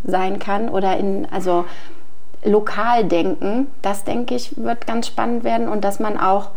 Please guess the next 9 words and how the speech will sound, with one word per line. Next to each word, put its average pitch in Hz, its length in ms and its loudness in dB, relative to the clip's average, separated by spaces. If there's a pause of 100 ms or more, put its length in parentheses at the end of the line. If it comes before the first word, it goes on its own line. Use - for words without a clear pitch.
(480)
ähm, 196 320 0
vielleicht 196 560 0 (180)
in 214 160 0
einem 196 300 0
Abfall - 520 0
einen - 240 0
Rohstoff 196 500 0
sehen 190 340 0
kann. 196 400 0